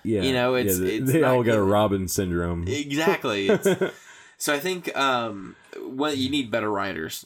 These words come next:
Speaker 2: on there. I, I, I can't think of anybody right off the top of my head for it, but just fucking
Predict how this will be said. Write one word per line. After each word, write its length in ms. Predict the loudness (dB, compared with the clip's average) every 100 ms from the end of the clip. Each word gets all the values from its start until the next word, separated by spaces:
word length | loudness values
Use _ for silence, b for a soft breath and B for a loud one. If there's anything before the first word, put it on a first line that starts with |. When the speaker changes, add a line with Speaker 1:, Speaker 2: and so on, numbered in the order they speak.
| _
Speaker 2:
on 120 | -6 -4
there. 100 | 0
I, 140 | -2 0
I, 220 | 0 0
I 40 |
can't 180 | 0 -2
think 100 | -2
of 60 | -2
anybody 260 | -2 -2 -2
right 160 | -2
off 80 | -4
the 80 | -4
top 40 |
of 60 | -6
my 80 | -6
head 260 | -6 -6 -4
for 180 | -6
it, 60 | -6
but 220 | -8 -14
just 280 | -16 -16 -16 _
fucking 280 | -8 -6